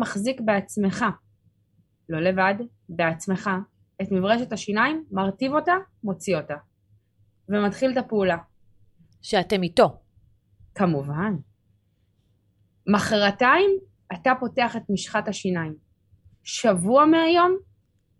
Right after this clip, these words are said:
Speaker 1: אתה עושה את כל הפתיחה, שם את המשחה, סוגר, מחזיר למקום, מצחצח. חודש מהיום, נעבוד על תהליך שלם. חודשיים מהיום, גם תלמד לגולל מים בפה ולירוק אותם.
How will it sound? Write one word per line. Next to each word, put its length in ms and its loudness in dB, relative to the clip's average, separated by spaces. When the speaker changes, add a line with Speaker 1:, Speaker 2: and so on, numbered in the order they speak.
Speaker 1:
אתה 180 -4
עושה 300 0
את 100 -6
כל 600 4
הפתיחה, 720 -2
שם 240 -2
את 100 -8
המשחה, 680 0
סוגר, 640 -2
מחזיר 340 -4
למקום, 440 0
מצחצח. 720 -6
חודש 440 2
מהיום, 440 2
נעבוד 340 4
על 120 2
תהליך 340 -4
שלם. 320 -8
חודשיים 600 2
מהיום, 320 2
גם 160 0
תלמד 340 0
לגולל 420 4
מים 320 0
בפה 200 -2
ולירוק 420 0
אותם. 220 -10